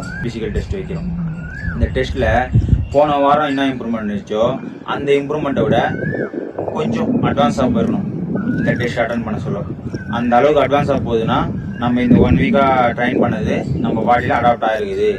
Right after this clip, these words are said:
நல்ல ஒரு இம்ப்ரூவ்மெண்ட் வந்திருக்குது அப்படின்ற ஒரு விஷயத்த நாமளே தெரிஞ்சுக்கலாம். டெஸ்ட்டை பார்க்கலாம் வாங்க. அட்டென்ஷன். ரெடி? இப்போ நம்ம இன்னைக்கு என்னப்பா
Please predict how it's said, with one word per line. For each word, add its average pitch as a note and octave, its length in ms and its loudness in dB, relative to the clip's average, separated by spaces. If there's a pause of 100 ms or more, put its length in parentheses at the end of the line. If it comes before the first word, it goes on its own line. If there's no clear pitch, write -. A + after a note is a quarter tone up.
(340)
நல்ல B2+ 220 2
ஒரு B2+ 160 2
இம்ப்ரூவ்மெண்ட் A#2+ 400 -2
வந்திருக்குது G#2 420 0 (440)
அப்படின்ற B2 340 -2
ஒரு A2 100 2
விஷயத்த A2+ 380 0
நாமளே B2 320 2
தெரிஞ்சுக்கலாம். - 440 6 (540)
டெஸ்ட்டை D3 320 -2
பார்க்கலாம் A2 300 -2
வாங்க. G#2 180 -4 (320)
அட்டென்ஷன். - 420 -8 (760)
ரெடி? C3+ 160 -4 (1120)
இப்போ - 200 -10
நம்ம C#3+ 180 -4
இன்னைக்கு C3+ 160 -4
என்னப்பா D3+ 200 0